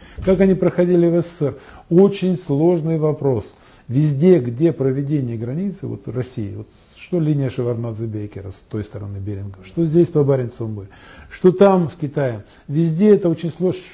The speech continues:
что щас с Японией до сих пор мы там по этим островам. А вы хотите решить с помощью военной силы,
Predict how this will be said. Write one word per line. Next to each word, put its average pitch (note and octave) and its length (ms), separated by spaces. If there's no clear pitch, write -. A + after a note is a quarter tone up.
что - 160
щас F3+ 280
с - 100
Японией D#3+ 460
до A#2+ 120
сих - 140
пор A2+ 220
мы A2 120
там G#2 200
по G#2 100
этим G#2 240
островам. G#2+ 460
А C#3+ 160
вы A3 80
хотите G3 420
решить F3 400
с C#3 60
помощью D#3 720
военной D#3+ 340
силы, D3 380